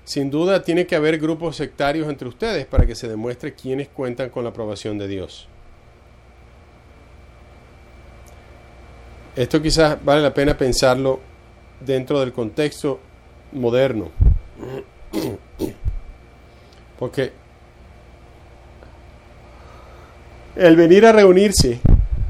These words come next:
y enten-, en, con el entendimiento de que la comunión se supone que nos una,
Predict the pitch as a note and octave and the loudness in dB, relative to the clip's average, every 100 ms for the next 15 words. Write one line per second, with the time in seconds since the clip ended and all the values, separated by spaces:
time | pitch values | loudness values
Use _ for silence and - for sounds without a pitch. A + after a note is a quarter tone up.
0 | - - - - - - - _ - D3 | -4 -8 -20 -20 -20 -20 -20 _ -4 0
1 | C#3+ D#3 - - - - _ - - C3 | 0 -2 -12 -20 -20 -20 _ -14 -8 -4
2 | C#3+ D3+ C#3+ - - - - - - - | -4 -4 -6 -12 -20 -20 -20 -20 -20 -20
3 | - - - - D3 D3 C3+ D#3+ D3+ D3 | -20 -20 -20 -6 -2 0 2 2 2 0
4 | C#3+ C#3 C#3+ E3+ F3 F3 C#3 C3+ B2+ B2+ | -2 0 0 0 0 -4 -4 -6 -8 -8
5 | B2 C3+ E3 D#3+ D#3 C3+ D3 D#3+ D#3+ C3+ | -8 -6 -8 -10 -12 -10 -8 -8 -8 -12
6 | A#2 - E3 D#3 A2 F#2+ | -12 -12 -4 -4 -4 -12